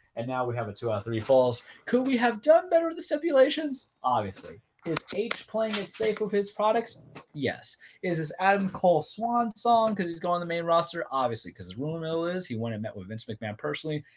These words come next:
And if you meet Vinnie Mac, you're probably going on the main roster. Best of luck, Cole. I really hope you do not become a future twenty-four seven champion, but hopefully you are in a main event scene, not on the main event show that you see on Hulu,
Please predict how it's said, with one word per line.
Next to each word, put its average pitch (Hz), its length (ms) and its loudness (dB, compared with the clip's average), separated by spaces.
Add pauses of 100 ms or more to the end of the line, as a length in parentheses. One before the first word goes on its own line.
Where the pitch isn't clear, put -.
(140)
And 160 100 0
if 110 60 -6
you 147 100 -2
meet 156 240 -6
Vinnie 151 240 -4
Mac, 151 420 -2
you're 113 140 -10
probably 113 300 -4
going 98 240 -4
on 92 60 -6
the 90 60 -8
main 101 200 -6
roster. 110 480 -2 (320)
Best - 240 2
of 180 60 -2
luck, 175 160 2
Cole. 151 440 4
I - 60 -4
really 113 240 0
hope 107 240 -6
you 104 80 -6
do 104 120 -8
not 104 220 -4
become 98 260 -10
a 87 60 -12
future 117 300 -6
twenty-four 113 400 -6
seven 120 200 -4
champion, 127 440 -4
but 107 200 -10
hopefully 113 460 -4
you 104 140 -4
are 98 100 -4
in 98 100 -6
a 98 120 -8
main 95 340 -10
event 92 380 -10
scene, 95 400 -8
not 92 180 -12 (100)
on 90 120 -12
the 87 80 -18
main 90 260 -16
event 90 320 -12
show 95 880 0 (580)
that 98 100 -8
you 107 100 -10
see 101 160 -10
on 95 120 -12
Hulu, 98 360 -10